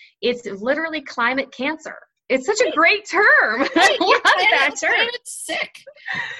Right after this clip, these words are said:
Speaker 1: It is. We're not being mindful of what we're doing, and it does affect us. We may, you know, yes, global warming's more in the future, and I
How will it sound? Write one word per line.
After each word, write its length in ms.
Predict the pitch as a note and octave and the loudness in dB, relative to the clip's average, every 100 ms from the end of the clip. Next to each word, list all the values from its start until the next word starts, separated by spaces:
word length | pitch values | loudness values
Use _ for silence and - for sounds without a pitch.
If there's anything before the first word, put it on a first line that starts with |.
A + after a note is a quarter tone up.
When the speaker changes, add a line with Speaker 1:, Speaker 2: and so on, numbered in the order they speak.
| G4+ | -12
Speaker 1:
It 420 | - A4 B4+ C5+ F4 | -4 0 2 0 -2
is. 60 | |
We're 320 | C4+ E4+ G#4+ | -4 0 0
not 340 | F4 D#4 E4 B3+ | 0 0 -2 -2
being 240 | D#4 D#4 | -2 0
mindful 840 | C4+ C#4+ F#4+ G4+ A3 G#3+ A3+ B3+ - | 0 0 -2 -4 -4 -4 -4 -8 -6
of 140 | F#3+ | -8
what 260 | A3 A#3+ - | -6 -8 -6
we're 180 | C#4+ A#3 | -6 -6
doing, 460 | A3+ D4 E4+ B3+ | -8 -8 -8 -10
and 80 | G#3+ | -6
it 160 | C#4+ C4+ | -8 -6
does 300 | D#4 F#4+ G4 | -6 -6 -8
affect 420 | D#4+ - F#3 - | -12 -10 -12 -12
us. 180 | - - | -18 -12
We 120 | D4 | -10
may, 260 | D4+ C#4+ C4+ - - - | -8 -8 -10 -18 -20 -16
you 100 | A3+ | -10
know, 40 | |
yes, 280 | F#3+ G3 G#3 - | -6 -4 -6 -10
global 240 | F3+ F#3 F#3 | -14 -12 -12
warming's 380 | F3 F#3 F#3+ F3 | -12 -14 -16 -14
more 120 | F#3 | -12
in 60 | |
the 80 | G#3+ | -12
future, 560 | G#3+ G#3 F#3+ - F#3 F#3 | -12 -16 -16 -14 -12 -10
and 100 | E3+ | -10
I 120 | F3 | -12